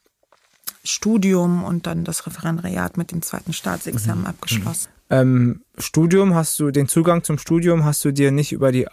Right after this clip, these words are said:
Speaker 2: Ausbildung, die du gemacht hast, sondern über einen weiteren, über ein weiteres Abitur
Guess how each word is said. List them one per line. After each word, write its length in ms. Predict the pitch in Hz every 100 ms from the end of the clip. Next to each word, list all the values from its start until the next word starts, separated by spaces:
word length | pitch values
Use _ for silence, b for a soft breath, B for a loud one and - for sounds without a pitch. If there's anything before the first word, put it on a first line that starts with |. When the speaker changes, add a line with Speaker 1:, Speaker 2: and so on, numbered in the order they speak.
| _
Speaker 2:
Ausbildung, 580 | 127 170 - 196 196 196
die 80 | 190
du 140 | 190
gemacht 320 | 185 185 -
hast, 140 | 180 -
sondern 320 | 143 143 - -
über 240 | 135 131
einen 220 | 135 127
weiteren, 520 | 127 135 139 135 131 117 _ _ _ _
über 300 | - 131 127 - - -
ein 220 | - 117
weiteres 340 | 135 143 135
Abitur 560 | 127 127 - 156 131 113